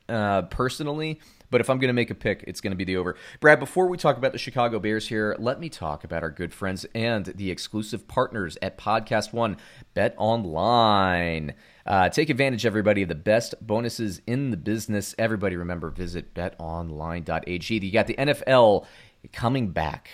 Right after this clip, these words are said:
We're talking about overs, uh, and unders for the season total. It's wonderful. You got the N B A set to break camp. Oh, yeah. You got, uh, M L B and their, uh, I guess, uh, their,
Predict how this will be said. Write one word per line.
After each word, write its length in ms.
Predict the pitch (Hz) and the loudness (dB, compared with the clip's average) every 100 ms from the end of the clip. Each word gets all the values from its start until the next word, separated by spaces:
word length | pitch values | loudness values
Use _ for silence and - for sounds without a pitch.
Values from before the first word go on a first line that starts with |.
| - | -12
We're 120 | 82 | -12
talking 320 | - 95 - | -4 -4 -4
about 260 | 87 87 - | 0 0 0
overs, 540 | 101 95 90 90 85 - | -2 -4 -2 -4 -4 -6
uh, 40 | 90 85 78 | -2 0 0
and 100 | 85 | -2
unders 300 | 90 85 - | -4 -6 -8
for 60 | |
the 80 | 80 | -8
season 280 | - 85 80 | -8 -8 -4
total. 300 | 110 110 95 | -2 0 -2
It's 120 | - | -2
wonderful. 380 | 127 127 117 113 | -2 -2 0 0
You 60 | 98 | 4
got 220 | 104 - | 2 2
the 140 | 98 104 | -4 0
N 200 | 113 131 | -2 0
B 240 | 135 107 | 2 6
A 340 | 85 76 71 - - - - | 6 6 2 -4 -20 -20 -20
set 480 | - - 120 123 - | -10 -2 4 4 2
to 100 | - | -8
break 300 | 85 85 73 | -4 -6 -6
camp. 400 | - 113 101 98 - _ _ _ - | -6 -2 -2 -4 -12 _ _ _ 0
Oh, 160 | 104 | 2
yeah. 280 | 92 73 - | 2 -2 -8
You 140 | - 80 | -6 0
got, 260 | 82 82 | 0 0
uh, 240 | 101 90 85 | 2 4 4
M 160 | 123 135 | 4 8
L 100 | 113 | 6
B 160 | 113 117 | 6 2
and 160 | 110 107 | 2 2
their, 180 | 101 - 92 82 | 0 -2 -6 -2
uh, 40 | |
I 300 | 98 90 82 | 0 2 2
guess, 300 | 95 98 - | 0 -2 -2
uh, 340 | 98 87 82 76 _ | 0 2 0 -4 _
their, 280 | 92 85 | -6 -4